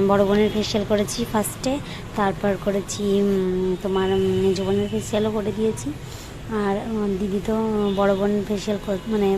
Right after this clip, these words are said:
ভিডিও করতে দিচ্ছিল না। আর এই দেখো মেজো বোনের ফেসিয়াল করছি, মানে প্যাকটা লাগাচ্ছি। আর,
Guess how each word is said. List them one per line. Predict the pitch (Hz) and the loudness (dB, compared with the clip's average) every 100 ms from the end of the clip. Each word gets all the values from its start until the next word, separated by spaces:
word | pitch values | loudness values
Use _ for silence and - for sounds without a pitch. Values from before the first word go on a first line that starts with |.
| 196 | 0
ভিডিও | 202 226 254 | 2 2 2
করতে | 214 233 | 2 0
দিচ্ছিল | 190 - 202 | 0 -6 -4
না। | 190 262 - - - - - | -2 -2 -6 -10 -12 -12 -6
আর | 208 190 | -4 0
এই | 190 | 0
দেখো | 202 214 | 0 2
মেজো | 208 190 | 2 2
বোনের | 190 202 202 | 0 0 -2
ফেসিয়াল | 202 190 202 190 190 190 - - - - | -4 -6 -4 -2 -2 -4 -8 -12 -12 -4
করছি, | 214 190 - | -2 -2 -2
মানে | 220 247 233 - | 0 0 -2 0
প্যাকটা | 208 - - | 0 0 -2
লাগাচ্ছি। | 208 196 190 185 - 285 349 - - - - - 208 202 240 - - | 2 2 2 0 -4 -4 -4 -6 -14 -14 -14 -12 -10 -10 -10 -12 -4
আর, | 202 190 185 | -2 0 -2